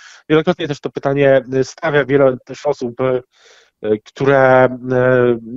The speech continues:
tworzą tą debatę, no właśnie mówił tak jak pan, że, e, konsekwencją tego wszystkiego jest to, że za następnej władzy będzie po prostu jeszcze, jeszcze gorzej. No, tutaj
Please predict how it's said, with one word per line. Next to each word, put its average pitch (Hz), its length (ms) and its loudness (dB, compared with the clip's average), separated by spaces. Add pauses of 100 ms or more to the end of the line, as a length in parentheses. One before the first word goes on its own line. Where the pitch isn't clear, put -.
tworzą 139 420 -2
tą 135 140 0
debatę, 135 420 0
no 147 80 0
właśnie 139 240 -4
mówił 143 140 2
tak 139 120 0
jak 139 180 -2
pan, 131 300 -2
że, 117 260 0 (500)
e, 113 120 -4 (420)
konsekwencją 139 480 -4
tego 131 180 0
wszystkiego 135 380 -2
jest 139 160 0
to, 131 120 -2
że 127 180 -4
za 120 300 0 (460)
następnej 131 360 0
władzy 127 320 0
będzie 123 200 -2
po 120 80 -14
prostu 123 380 2 (400)
jeszcze, 135 680 0
jeszcze 143 300 -2
gorzej. 143 260 0
No, 180 120 2 (380)
tutaj 214 220 2